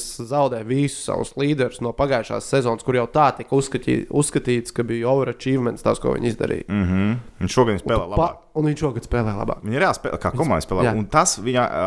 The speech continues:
Speaker 2: aizsargu pāris, Verenskis, Seth Jones, vecīt, tas ir top aizsargu pāris līgā, es saku, godu vārds, un top trīniekā viennozīmīgi. Tāda aizsargu pāris grib jebkura cita komanda. Kā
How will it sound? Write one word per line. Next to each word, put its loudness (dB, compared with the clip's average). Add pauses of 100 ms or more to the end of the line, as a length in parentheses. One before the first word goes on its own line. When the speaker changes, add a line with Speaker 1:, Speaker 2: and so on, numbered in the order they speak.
Speaker 2:
aizsargu 0
pāris, 0
Verenskis, 0
Seth 2
Jones, 0
vecīt, -2
tas 2
ir 0 (320)
top -4
aizsargu -2
pāris -2
līgā, 0
es -6
saku, 0
godu 0
vārds, 2
un -4
top 0
trīniekā 0
viennozīmīgi. 0
Tāda 0
aizsargu -6
pāris 4
grib -4
jebkura 2
cita -2
komanda. 2 (480)
Kā 4